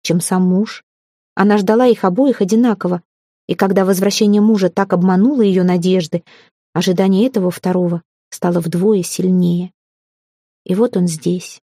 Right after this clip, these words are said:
Но она не могла подойти к нему у всех на глазах и сосредоточилась на том, чтобы вести себя как обычно.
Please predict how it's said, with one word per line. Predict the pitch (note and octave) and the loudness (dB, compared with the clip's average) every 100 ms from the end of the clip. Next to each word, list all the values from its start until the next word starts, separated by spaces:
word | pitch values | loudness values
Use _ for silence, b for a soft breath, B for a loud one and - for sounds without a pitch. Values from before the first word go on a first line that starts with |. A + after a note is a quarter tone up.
| _ _ _ _ | _ _ _ _
Но | F#3+ G3 | -2 2
она | F#3+ G3 | 2 2
не | G3+ | 4
могла | G#3+ G#3+ F#3+ | 2 2 0
подойти | E3+ F3 F3+ - | 0 0 0 -2
к | F3+ | -4
нему | F#3+ F#3 A#3 | 0 2 2
у | F#3 | 0
всех | - E3+ | -2 -2
на | F#3 | -2
глазах | E3+ F3+ F3+ A3 A#3 - b b b - | 0 0 0 -2 -4 -8 b b b -6
и | G#3+ | -2
сосредоточилась | G#3+ A3 G#3 A3 C#4 B3+ A#3+ A#3 | 0 2 0 0 0 2 0 0
на | G#3+ | 0
том, | C4+ D#4 | 0 -2
чтобы | - F#3 | -2 0
вести | F3+ F#3+ - C4+ | 0 -2 -4 -4
себя | G3+ E3+ | -2 -4
как | - G#3+ A3 | -4 -4 -2
обычно. | E3+ E3+ E3 - F#3 | -2 -4 -4 -10 -12